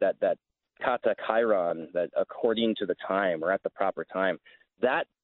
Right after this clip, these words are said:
that harkens back to what Paul said in Galatians four, verse four, that at the fullness of time, God sent forth his son to be born of a woman and born under the law in order that he might redeem those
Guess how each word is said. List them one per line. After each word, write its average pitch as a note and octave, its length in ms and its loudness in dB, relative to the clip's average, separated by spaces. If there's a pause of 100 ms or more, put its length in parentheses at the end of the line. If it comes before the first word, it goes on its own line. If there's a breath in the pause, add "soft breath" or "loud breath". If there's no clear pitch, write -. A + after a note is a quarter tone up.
(100)
that B2+ 180 2 (120)
harkens C3+ 300 -2 (100)
back G2 260 0 (160)
to G2+ 100 -4
what F#2 320 0
Paul G#2 260 2 (100)
said F#2+ 220 2 (100)
in F2+ 300 -2
Galatians F2+ 400 2 (100)
four, F#2 200 2
verse F2 160 -4 (100)
four, E2+ 260 4 (460 soft breath)
that G#2 160 2
at - 160 2
the G#2 80 -2 (160)
fullness C3 440 4
of G2 100 0 (120)
time, E2 400 0
God G2 240 2
sent F2+ 180 -4
forth F2+ 200 0
his F2 180 -6
son D#2+ 260 -2
to F#2+ 60 -18
be F#2+ 100 -6
born G#2 280 2
of G2+ 100 2
a F#2+ 40 0
woman F#2+ 460 2 (120)
and F#2 100 -2
born G2 220 2 (160)
under A#2+ 460 4
the G2+ 100 2
law F#2+ 600 2 (540 soft breath)
in G#2 140 -4
order G#2+ 220 4
that F#2 160 0
he G#2 100 2
might F#2 180 4
redeem F#2 400 0
those E2+ 240 4